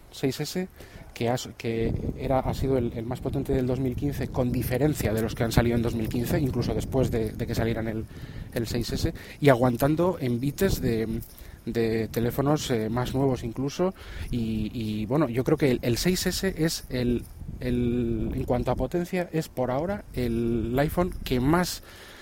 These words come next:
potente les ha salido a nivel de que más está durando y más rendimiento está dando. Es, yo creo que es el mejor iPhone que se ha hecho nunca y el mejor y el mayor salto de potencia y el mayor, mm, conjugación de software y hardware. O sea,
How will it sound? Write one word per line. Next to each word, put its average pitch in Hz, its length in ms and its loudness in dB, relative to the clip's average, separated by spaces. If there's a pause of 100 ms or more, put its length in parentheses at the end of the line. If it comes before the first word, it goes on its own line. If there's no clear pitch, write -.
(460)
potente 156 420 6
les 143 180 6
ha 160 40 4
salido 156 360 8
a 139 40 8
nivel 135 280 6
de 156 80 6
que 127 120 0
más 139 320 4
está 147 360 4
durando 147 560 4
y 123 160 2
más 135 180 4
rendimiento 139 480 4
está 139 220 2
dando. 101 260 2
Es, 110 140 -8
yo 135 200 0
creo 180 100 6
que - 20 6
es 175 100 2
el 151 80 8
mejor 131 320 6
iPhone 117 380 0 (360)
que 123 140 0
se 131 120 0
ha - 20 4
hecho 127 200 2
nunca 160 360 2 (840)
y 135 120 4
el 127 80 6
mejor 139 260 4 (100)
y 131 120 0
el 123 100 6
mayor 123 300 6
salto 151 260 6
de 131 100 6
potencia 165 600 4
y 135 140 4
el 120 80 2
mayor, 147 520 6
mm, - 1700 4
conjugación 139 760 4
de 127 400 4
software 139 360 4
y 127 40 2
hardware. 156 380 4
O 123 40 2
sea, 120 220 4